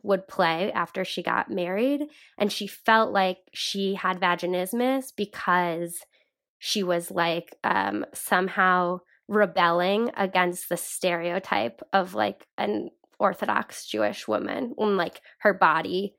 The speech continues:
physically was, like, not letting her do what she was supposed to do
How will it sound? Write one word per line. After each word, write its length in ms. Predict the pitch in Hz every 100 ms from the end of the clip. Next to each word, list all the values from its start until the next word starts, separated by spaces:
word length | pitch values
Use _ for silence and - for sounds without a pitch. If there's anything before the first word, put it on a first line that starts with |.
| _ -
physically 560 | 208 196 185 208 190
was, 260 | - 214 -
like, 180 | 202 -
not 320 | 190 85 -
letting 340 | 95 98 107
her 360 | - 95 117 - _
do 180 | 196 190
what 180 | - -
she 160 | 214
was 160 | 214 208
supposed 420 | 208 - - -
to 60 | 190
do 440 | 196 92 - 240